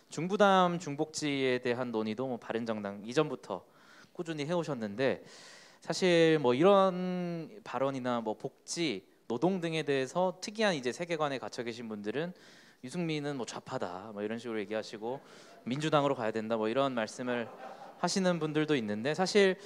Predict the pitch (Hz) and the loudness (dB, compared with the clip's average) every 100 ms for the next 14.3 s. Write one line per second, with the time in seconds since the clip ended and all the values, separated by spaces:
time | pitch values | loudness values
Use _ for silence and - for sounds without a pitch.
0 | - - - 156 214 262 247 226 180 190 | -16 -18 0 2 4 4 4 4 4 2
1 | 175 165 170 165 165 160 160 180 190 196 | 2 2 6 8 8 6 4 2 2 0
2 | - - - - 175 175 240 233 202 185 | -8 -18 -20 0 0 4 4 4 4 6
3 | 175 131 127 - - _ 117 113 - 170 | 6 4 0 -12 -20 _ 0 0 0 -4
4 | 160 127 113 - 127 123 120 110 107 120 | -2 -2 -2 -4 -4 -2 -2 -4 -4 -8
5 | - 131 104 - 127 123 120 120 - _ | -4 0 0 -2 -6 -4 -4 -6 -14 _
6 | 123 131 123 135 135 117 113 123 175 220 | -8 -6 -6 0 4 4 2 0 -2 -2
7 | 190 151 139 143 135 - - - - 151 | -2 -4 0 2 2 -4 -20 -12 -2 2
8 | 180 165 156 147 151 156 165 120 101 104 | 4 2 2 2 2 4 2 4 4 2
9 | 87 - - - - - 147 151 147 135 | 0 -8 -20 -20 -20 -2 0 2 0 -2
10 | 123 131 123 117 120 - 170 160 151 143 | 0 2 2 2 -2 2 2 4 0 0
11 | 175 - 160 135 123 120 123 117 110 - | -2 -2 -2 -2 -2 0 0 0 -4 -12
12 | - - - - 156 165 165 147 131 135 | -20 -20 -20 -6 -2 4 4 2 -4 -4
13 | - 127 123 110 85 - - - 113 110 | -4 -2 0 0 -4 -10 -18 -14 -2 0
14 | 117 156 | 2 -2